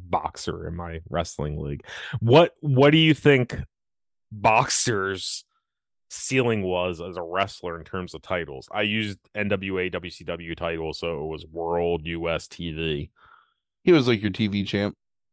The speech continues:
Speaker 1: Nah.
Speaker 2: At one point.
Speaker 1: Well, yes, at one point, yes. He made it up to U S title status.
Speaker 2: Oh, man. That's the work rate belt.
Speaker 1: It, it was.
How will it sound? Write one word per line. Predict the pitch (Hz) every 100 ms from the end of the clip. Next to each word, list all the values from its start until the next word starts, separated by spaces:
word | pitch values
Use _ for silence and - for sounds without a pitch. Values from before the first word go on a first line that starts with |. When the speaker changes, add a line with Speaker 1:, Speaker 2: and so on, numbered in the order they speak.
| _ _ _ _ _
Speaker 1:
Nah. | 95 90
Speaker 2:
At | 82 120
one | 110 107
point. | 107 117
Speaker 1:
Well, | 147 151
yes, | 151 117 110 -
at | 113
one | 110
point, | 95 85 85
yes. | 85 78 - - - _ _ _ _
He | - 139
made | 165
it | 156
up | 139 -
to |
U | 113 110
S | 110 -
title | 85 78 76
status. | - 67 62 55 - - - _ _ _ _ -
Speaker 2:
Oh, | 139 107
man. | 101 131 95 82 87 _ _ _ _ _ _ _
That's | 123 -
the | 110
work | 104 135 117
rate | 98 87
belt. | 92 85 - _ _ _ _ _ -
Speaker 1:
It, | 110 113
it | 127
was. | 117 185 247 82 80 -